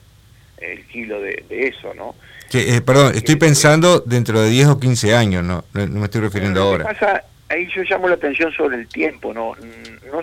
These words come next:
Speaker 1: son fenómenos nuevos. De esto, eh, hablamos hace, bueno, yo les dije, los sustitutos vegetales tienen ciento veinte años. Los de cultivo de tejido, los que, yo soy agrónomo de profesión, después hice de economía,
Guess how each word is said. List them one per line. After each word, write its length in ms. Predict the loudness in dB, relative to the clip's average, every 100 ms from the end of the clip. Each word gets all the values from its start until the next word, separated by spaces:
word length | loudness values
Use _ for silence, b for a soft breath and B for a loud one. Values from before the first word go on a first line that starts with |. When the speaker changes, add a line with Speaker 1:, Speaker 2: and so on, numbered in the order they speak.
| -10
Speaker 1:
son 180 | -12 -10
fenómenos 560 | -12 -10 -10 -10 -10
nuevos. 340 | -12 -12 -12 -16 -20 B B B _
De 140 | -2 -2
esto, 460 | 0 0 0 -4 -12
eh, 240 | -12 -8 -6
hablamos 560 | -4 -2 -2 -2 -4 -6
hace, 720 | -8 -8 -8 -6 -6 -6 -6
bueno, 200 | -8 -8
yo 120 | -6
les 180 | -4 -4
dije, 380 | -6 -8 -10 -10 _ b b
los 100 | -20 -18
sustitutos 520 | -10 -10 -8 -4 -2
vegetales 500 | 0 -2 -2 -2 -4
tienen 220 | -8 -12
ciento 280 | -12 -10 -8
veinte 320 | -10 -10 -10
años. 220 | -10 -12 -20 B B B B -14 -8
Los 140 | -6
de 100 | -6
cultivo 440 | -6 -10 -8 -6
de 60 | -4
tejido, 680 | -6 -8 -6 -4 -2 -2 -4 _ -16 -10
los 100 | -10
que, 260 | -10 -14 -12
yo 100 | -12
soy 160 | -8 -4
agrónomo 480 | -2 -4 -8 -8 -10
de 60 |
profesión, 520 | -10 -14 -12 -8 -8 -8
después 340 | -16 -14 -14
hice 180 | -10 -8
de 180 | -8 -10
economía, 580 | -12 -16 -16 -14 -14 -14